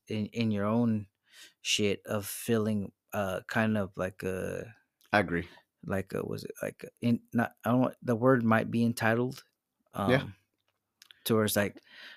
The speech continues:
Speaker 1: but I, you know, and to
Speaker 2: Privilege?
Speaker 1: yeah, to where it's like, "Nah, fuck that. I'm not gonna, I'm not gonna do that shit because fuck these g-,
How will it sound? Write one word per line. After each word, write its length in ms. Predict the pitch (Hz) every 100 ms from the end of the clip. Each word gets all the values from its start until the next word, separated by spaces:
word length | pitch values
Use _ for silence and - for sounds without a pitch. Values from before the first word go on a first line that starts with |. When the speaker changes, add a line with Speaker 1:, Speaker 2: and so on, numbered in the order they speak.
| _
Speaker 1:
but 180 | 120 117
I, 140 | 110 -
you 120 | 120 113
know, 80 |
and 80 | -
to 100 | 139
Speaker 2:
Privilege? 380 | 123 131 - - - - -
Speaker 1:
yeah, 180 | 135 107
to 160 | -
where 80 | 123
it's 100 | 110
like, 140 | 101 123
"Nah, 160 | 135
fuck 340 | 117 - 151 -
that. 160 | 98
I'm 80 | 101
not 140 | 120 113
gonna, 220 | 101 - -
I'm 140 | 113
not 120 | 131
gonna 160 | 107 92
do 120 | 95
that 140 | 98 104
shit 180 | 113 104
because 260 | - 98
fuck 280 | - 131 117
these 180 | 107
g-, 80 | 98